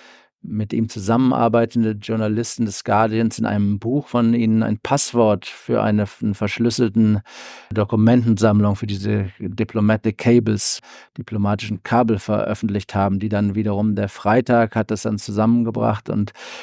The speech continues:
das war eine Überschrift in einem Kapitel und das hat dann der Freitag veröffentlicht, dass es so sei und dann versierte Menschen konnten dann halt an diese Sammlung kommen, die dann allerdings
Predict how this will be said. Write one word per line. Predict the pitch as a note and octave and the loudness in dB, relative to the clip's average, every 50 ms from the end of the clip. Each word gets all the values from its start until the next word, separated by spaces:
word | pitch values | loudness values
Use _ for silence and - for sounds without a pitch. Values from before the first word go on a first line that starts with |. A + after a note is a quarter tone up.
| - - - _ _ _ - | -18 -20 -20 _ _ _ -12
das | - G2 - | -10 -6 -2
war | - G#2 | 0 2
eine | G#2 G#2+ G#2+ | 2 2 2
Überschrift | - C3+ A#2+ B2+ A#2 G#2+ - A#2+ A2 - - | 2 2 2 2 2 2 0 -2 -2 0 0
in | A2+ | 2
einem | A2 G#2+ | 2 2
Kapitel | - - G#2 - C3+ B2 - A2 F#2+ F#2+ | 0 -2 -2 -2 -2 -2 0 0 -2 0
und | - F#2 F#2+ - - - - - G2 | -2 -2 -4 -6 -8 -18 -20 -20 -14
das | - G#2+ A2 A2 - - | -8 -6 -4 -4 -2 -2
hat | G#2 G#2 | -2 0
dann | G#2 G2+ | 0 0
der | F#2+ F#2+ | 0 -2
Freitag | - - - G2+ G#2 A2 - A2 G#2+ G2+ - | -2 -2 0 2 2 2 2 0 -2 -2 -4
veröffentlicht, | - - - A2 A2+ - G#2 G#2 A2+ F#2+ G2 G2+ G2 - - | -8 -8 -4 -2 0 0 0 -2 -2 -2 -2 -2 -2 -2 -2
dass | G#2+ G2+ - - | -4 -2 -2 -2
es | G2+ G2 - - - - _ - | -2 -2 -4 -6 -10 -12 _ -4
so | A2 G2+ G2 | -2 -2 -2
sei | F2+ F#2+ G#2+ G#2 A#2+ A#2+ B2 B2+ B2+ | -2 0 2 2 4 6 6 6 4
und | A#2+ A2 | 4 2
dann | A2 A2 G#2 G#2+ G#2+ - _ - - - - - - - _ - | 2 2 2 0 -2 -4 _ -16 -16 -16 -16 -16 -18 -20 _ -2
versierte | - G#2+ G#2 F#2+ G#2 A2+ A2+ G#2+ - G#2 | 0 2 2 4 4 2 2 2 2 4
Menschen | G#2 G#2+ A2 A2 - - A2+ G2+ | 4 4 4 4 2 0 -4 -2
konnten | - G#2+ G#2 G2 G2+ G#2 | 0 0 0 2 2 2
dann | G#2 G2+ F#2+ | 2 2 2
halt | F#2+ G2 F#2+ - - - _ _ - | 2 2 0 0 -4 -20 _ _ -8
an | - F#2+ G2+ | -4 -4 -2
diese | G#2 G2 F#2+ | -2 -2 -2
Sammlung | F#2 F2+ G#2 G2+ G2+ G2 G2+ G2+ | 0 0 2 2 2 2 0 -2
kommen, | - - - A2+ B2+ D3 D3 B2+ | -2 -2 0 0 0 0 0 0
die | B2+ | 2
dann | B2+ B2 B2+ B2+ - | 2 2 2 2 0
allerdings | - - A#2+ B2+ B2+ A#2+ C#3 C#3 C3+ B2 - | 2 2 4 4 4 2 2 0 -2 -2 -6